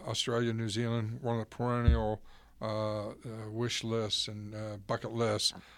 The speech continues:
Uh, more and more people are going there. Uh, as I mentioned, Antarctica. Uh, but we're, now we're starting to see more and more active and adventure travel.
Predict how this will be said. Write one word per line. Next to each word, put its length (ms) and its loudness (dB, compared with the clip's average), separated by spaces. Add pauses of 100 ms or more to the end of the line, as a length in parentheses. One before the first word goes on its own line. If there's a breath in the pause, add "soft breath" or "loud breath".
(180 loud breath)
Uh, 380 0
more 280 2
and 60 0
more 140 0
people 340 0
are 120 0
going 420 0
there. 300 2 (440 loud breath)
Uh, 180 -2
as 200 0
I 60 0
mentioned, 580 -4
Antarctica. 800 0 (400 soft breath)
Uh, 440 -4 (640)
but 220 0
we're, 100 0
now 240 2
we're 100 0
starting 400 -2
to 100 -4
see 280 -2 (420 loud breath)
more 440 2
and 100 0
more 340 -2
active 380 -4
and 100 -2
adventure 440 -2
travel. 440 0